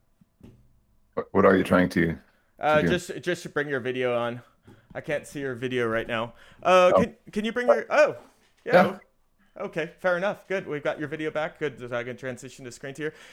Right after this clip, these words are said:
Speaker 2: So we have Emeric here today. Uh, thank you so much for joining us.
Speaker 1: I love your introduction. A fun guy to talk to. I, I, I, that's the, the, the,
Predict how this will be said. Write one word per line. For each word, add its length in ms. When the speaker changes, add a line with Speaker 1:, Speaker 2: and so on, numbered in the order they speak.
Speaker 2:
So 140
we 140
have 100
Emeric 460
here 120
today. 540
Uh, 600
thank 160
you 80
so 100
much 200
for 100
joining 300
us. 200
Speaker 1:
I 80
love 200
your 200
introduction. 640
A 40
fun 300
guy 200
to 120
talk 320
to. 140
I, 60
I, 520
I, 220
that's 280
the, 160
the, 340
the, 340